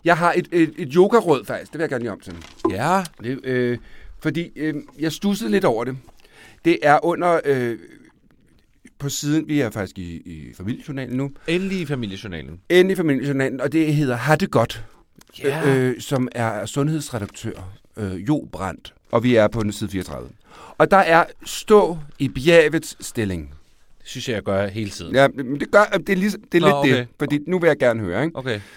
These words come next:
Speaker 1: Derfor, yogastillingen, bjergets stilling, er god for kropsholdningen og til at øge ens kropsbevidsthed.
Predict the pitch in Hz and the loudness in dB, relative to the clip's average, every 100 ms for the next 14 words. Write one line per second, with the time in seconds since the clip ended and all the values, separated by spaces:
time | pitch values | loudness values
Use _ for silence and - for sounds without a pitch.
0 | - - _ _ _ - _ - 160 - | -20 -20 _ _ _ -20 _ 2 4 4
1 | - 76 73 - _ _ 151 214 247 220 | -2 -8 -8 -20 _ _ 2 4 4 2
2 | 214 165 143 - 180 151 123 104 - - | 2 2 0 4 4 6 2 -4 -10 -8
3 | 110 117 160 175 _ _ - 135 160 160 | -2 0 -2 -4 _ _ -2 0 4 2
4 | 151 143 147 147 175 156 143 135 - 139 | 0 0 2 2 2 2 2 -2 0 0
5 | 139 - 143 - 123 - 110 107 127 - | 0 0 0 0 -4 -4 -2 -2 -2 -2
6 | 120 - - - 139 - - 113 - - | -6 -6 -10 -10 -8 -8 -8 -8 -8 -12
7 | - | -16